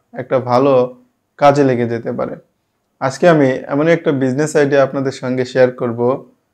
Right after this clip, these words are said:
যেটার মাধ্যমে আপনি এই অবসর সময়টাকে কাজে লাগিয়ে একটা ভালো ইনকামের source বের করতে পারবেন। আজকে আমি বলবো কিভাবে আপনি blogging করে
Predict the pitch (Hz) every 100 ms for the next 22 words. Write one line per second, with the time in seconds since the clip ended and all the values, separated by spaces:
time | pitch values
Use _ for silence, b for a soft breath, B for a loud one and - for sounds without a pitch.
0 | _ _ _ _ _ - 135 151 170 165
1 | 139 135 127 127 - 135 123 147 127 127
2 | 123 131 143 147 165 - 139 139 135 131
3 | 143 135 131 131 139 123 123 123 139 123
4 | 135 123 123 135 139 123 120 127 131 123
5 | - 135 135 139 123 120 127 - 117 117
6 | 113 120 120 _ _ _ - 143 190 190
7 | 185 151 127 127 135 170 _ 165 156 175
8 | 165 131 135 135 - 139 120 117 123 131
9 | 156 165 151 131 120